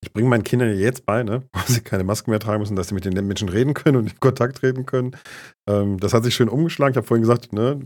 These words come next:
wie mein Kleiner <laughs> die angeschrien hat, <laughs> „Halt Abstand,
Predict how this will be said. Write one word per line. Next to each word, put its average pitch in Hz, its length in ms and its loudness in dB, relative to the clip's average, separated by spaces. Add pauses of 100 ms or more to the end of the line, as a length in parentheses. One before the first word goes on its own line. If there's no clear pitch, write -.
(120)
wie 113 60 -4
mein 107 120 0
Kleiner 113 320 0 (280)
<laughs> - 300 -16
die 120 60 0
angeschrien 127 520 2
hat, - 280 0
<laughs> - 20 -16
„Halt 127 160 4
Abstand, - 880 0